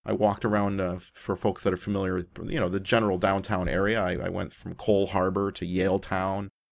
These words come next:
uh, and over to Chinatown and, and up Robson Street in the main shopping district and this type of thing.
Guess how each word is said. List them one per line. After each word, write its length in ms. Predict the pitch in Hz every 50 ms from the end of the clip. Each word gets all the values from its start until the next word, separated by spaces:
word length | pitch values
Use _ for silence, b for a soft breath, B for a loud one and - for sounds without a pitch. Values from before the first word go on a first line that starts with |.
| -
uh, 220 | - 90 87 87 82
and 160 | 73 95 95
over 180 | 90 90 95 87
to 100 | 87 -
Chinatown 800 | - - - 98 104 98 95 - - 104 98 95 98 101 101 95
and, 180 | 90 87 87
and 320 | 76 85 87 90 87 - -
up 180 | 73 - -
Robson 520 | 92 90 87 87 92 92 - - 101 98 90
Street 380 | - - - 95 98 98 -
in 80 | - 87
the 60 | 90
main 160 | 92 92 87
shopping 420 | 87 - - 87 87 - 92 90 87
district 400 | 90 87 - - 92 87 - 90
and 100 | 90 92
this 100 | 87 -
type 220 | - 92 - -
of 60 | -
thing. 320 | - - 107 117 131 135